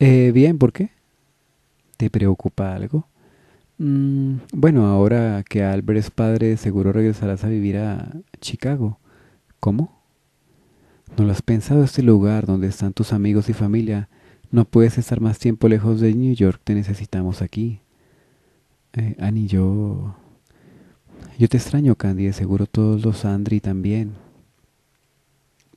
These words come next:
"Lo siento, Annie, pero no puedo darte una respuesta a eso ahora." Un poco dolida se levanta de su sitio dejándolos a ellos ahí plantados.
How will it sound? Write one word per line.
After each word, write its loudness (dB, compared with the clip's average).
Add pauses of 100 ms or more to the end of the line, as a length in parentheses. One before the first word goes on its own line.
(1160)
"Lo 6
siento, 2
Annie, 0
pero 0
no -2
puedo 0
darte -2
una 0
respuesta -2
a -2
eso -2
ahora." -2 (560)
Un -4
poco 4
dolida 4
se -2
levanta 0
de 0
su -2
sitio 0
dejándolos 0
a -2
ellos -2
ahí -4
plantados. -6